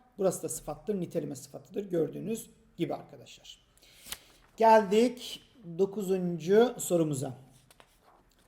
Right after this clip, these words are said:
Sevgili dostlar, dokuzuncu sorumuzda neler var bakalım.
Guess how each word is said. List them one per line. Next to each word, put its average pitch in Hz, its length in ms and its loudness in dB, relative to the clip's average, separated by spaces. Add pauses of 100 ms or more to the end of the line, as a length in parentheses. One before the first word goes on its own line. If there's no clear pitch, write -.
(600)
Sevgili 269 420 6
dostlar, 185 640 2
dokuzuncu 220 480 0
sorumuzda 175 840 0 (680)
neler 196 260 8
var 180 240 4
bakalım. 156 340 -6